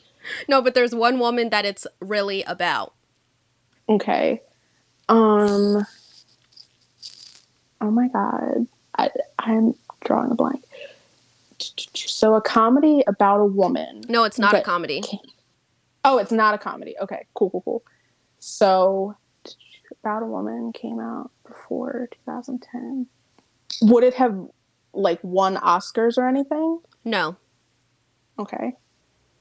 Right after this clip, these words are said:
Speaker 2: Am I gonna hate myself if I don't get it? <laughs>
Speaker 1: Possibly.
Speaker 2: Oh, shit. <laughs> Is Angelina Jolie in it?
Speaker 1: Mm-mm. Think smaller.
Speaker 2: Smaller, okay.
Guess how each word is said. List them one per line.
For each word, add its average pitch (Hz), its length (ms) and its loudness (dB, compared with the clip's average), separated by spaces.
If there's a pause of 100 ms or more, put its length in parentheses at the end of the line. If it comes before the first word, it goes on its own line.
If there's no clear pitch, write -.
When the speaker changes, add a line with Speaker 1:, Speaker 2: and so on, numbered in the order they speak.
Speaker 2:
Am 233 140 6
I 226 80 6
gonna 226 220 2
hate 208 300 2
myself 202 420 2
if 214 100 0
I 180 120 4
don't 185 260 -2
get 180 180 4
it? 220 240 2 (1120)
<laughs> - 1000 -18
Speaker 1:
Possibly. 190 640 -2 (880)
Speaker 2:
Oh, - 120 -12 (100)
shit. - 560 -10 (1080)
<laughs> 262 40 6 (1800)
Is 233 240 4
Angelina 214 500 4
Jolie 185 440 4
in 214 120 -2
it? 330 220 -4 (280)
Speaker 1:
Mm-mm. 208 460 -4 (540)
Think 349 260 0
smaller. 190 640 -2 (880)
Speaker 2:
Smaller, 196 680 0
okay. 202 440 2